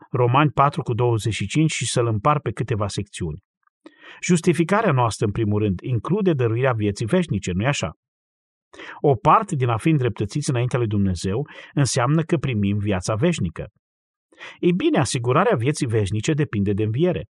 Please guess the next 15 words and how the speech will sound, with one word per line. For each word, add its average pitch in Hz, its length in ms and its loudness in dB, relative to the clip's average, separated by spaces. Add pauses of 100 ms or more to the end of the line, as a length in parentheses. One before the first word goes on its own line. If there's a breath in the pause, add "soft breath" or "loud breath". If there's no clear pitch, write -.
(720 loud breath)
La 151 160 4
fel 185 280 0
cum 190 200 2
în 160 120 6
Adam 127 360 2 (100)
toți 208 260 0
au 165 120 4
murit, 98 380 -2 (120)
tot 190 200 -2
așa 151 220 0
în 135 100 0
Hristos 120 480 -4 (280 loud breath)
vor 120 260 2
fi - 160 -6
înviați, 120 540 -2